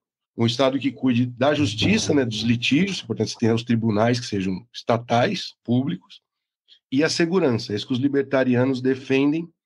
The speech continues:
contra, é, ou diferente dos anarquistas, ou os anarcocapitalistas, que não defendem, que até a justiça deve ser privada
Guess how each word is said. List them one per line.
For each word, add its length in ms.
contra, 580
é, 220
ou 260
diferente 560
dos 200
anarquistas, 1040
ou 100
os 140
anarcocapitalistas, 1040
que 140
não 180
defendem, 560
que 160
até 160
a 60
justiça 420
deve 180
ser 180
privada 540